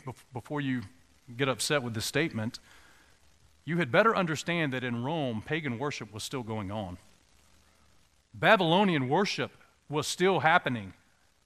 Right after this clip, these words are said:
From Genesis ten forward, it's always been happening. And it continues to happen. And, and by the way, it happens in this country too. So pagan worship in Rome became papal worship in Rome.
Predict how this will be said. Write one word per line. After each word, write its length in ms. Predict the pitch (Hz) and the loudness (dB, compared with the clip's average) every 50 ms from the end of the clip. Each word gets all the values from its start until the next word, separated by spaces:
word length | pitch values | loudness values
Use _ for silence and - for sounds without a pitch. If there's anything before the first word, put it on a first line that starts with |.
| _ _ | _ _
From 200 | - 175 170 143 | -2 0 0 2
Genesis 400 | 113 165 226 254 - - 180 - | 4 4 4 4 4 2 0 -2
ten 260 | - - 208 208 175 - | 0 2 4 4 4 4
forward, 380 | 185 208 226 185 151 120 113 - | 4 4 4 4 4 2 0 0
it's 160 | - - - | -2 2 6
always 300 | 190 233 254 220 160 123 | 6 8 8 8 6 4
been 100 | 151 131 | 2 0
happening. 400 | 127 131 120 - 113 98 87 87 - _ _ _ _ _ _ _ _ _ _ _ _ _ _ _ _ _ - | 2 2 0 -2 -4 -10 -14 -16 -20 _ _ _ _ _ _ _ _ _ _ _ _ _ _ _ _ _ 0
And 100 | - 190 | 2 2
it 80 | 196 160 | 2 4
continues 500 | - 190 165 - 233 269 269 254 175 135 | 4 2 4 4 4 6 6 6 4 4
to 80 | 170 135 | 4 4
happen. 300 | 135 135 120 - 113 98 95 | 4 2 2 0 -6 -8 -6
And, 100 | 135 127 120 | -6 -6 -4
and 120 | 135 127 | -2 0
by 140 | 117 147 151 | 4 4 4
the 60 | 139 | 4
way, 100 | 135 131 | 2 0
it 60 | 127 123 | 0 0
happens 260 | 131 120 123 110 104 | -2 -2 -4 -6 -6
in 60 | 110 | -6
this 140 | 120 113 - | -6 -6 -8
country 260 | - 110 - 101 90 | -10 -12 -12 -14 -14
too. 180 | - 120 98 87 90 _ _ _ _ _ _ _ _ _ _ _ _ _ - _ _ _ _ _ _ _ _ _ _ _ _ _ _ _ _ _ _ _ _ _ | -12 -12 -12 -14 -16 _ _ _ _ _ _ _ _ _ _ _ _ _ -20 _ _ _ _ _ _ _ _ _ _ _ _ _ _ _ _ _ _ _ _ _
So 160 | - 180 170 | -2 -2 -2
pagan 500 | - - 180 226 277 247 262 240 175 147 | 0 2 4 4 6 6 6 6 4 4
worship 420 | 135 175 233 277 247 - 214 - - | 6 6 6 6 6 4 2 2 2
in 160 | 170 156 147 | 2 2 4
Rome 360 | 156 214 269 262 208 170 170 | 6 6 8 8 8 6 4
became 400 | 185 180 - 190 196 196 165 120 | 2 0 2 2 2 2 2 0
papal 480 | - - 214 254 277 247 - 220 185 160 | -2 0 2 4 4 2 2 0 -2 0
worship 500 | 143 156 156 151 - - 143 131 - 143 | 0 0 0 0 0 -2 -4 -4 -4 -4
in 160 | 135 131 127 | -4 -2 0
Rome. 400 | 143 143 156 165 220 262 254 | 0 2 2 4 2 2 2